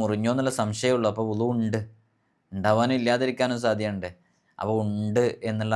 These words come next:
അർത്ഥത്തിൽ നോക്കുമ്പോൾ വുളു ഉണ്ട്, ആ വുളു ഉണ്ട്, ഉണ്ടായ സ്ഥിതിക്ക് പിന്നെയും അവനൊരു വുളു എടുക്കൽ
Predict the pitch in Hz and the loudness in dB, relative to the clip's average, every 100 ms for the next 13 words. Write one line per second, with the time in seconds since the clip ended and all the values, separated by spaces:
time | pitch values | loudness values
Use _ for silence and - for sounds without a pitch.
0 | 107 110 107 110 107 101 107 107 101 107 | 0 -2 -6 -4 -4 -4 -4 -4 -4 -4
1 | 104 101 95 92 _ _ _ _ - 104 | -4 -4 -6 -8 _ _ _ _ -4 -2
2 | 107 113 123 113 113 113 143 - 101 80 | 0 0 0 0 0 2 0 0 -8 -14
3 | - 113 110 113 123 123 110 110 110 104 | -12 -6 0 2 2 -2 -8 -8 -6 -4
4 | 107 120 113 104 101 104 107 95 98 95 | -4 -2 -2 -4 -4 -6 -8 -6 -6 -6
5 | 92 98 | -8 -10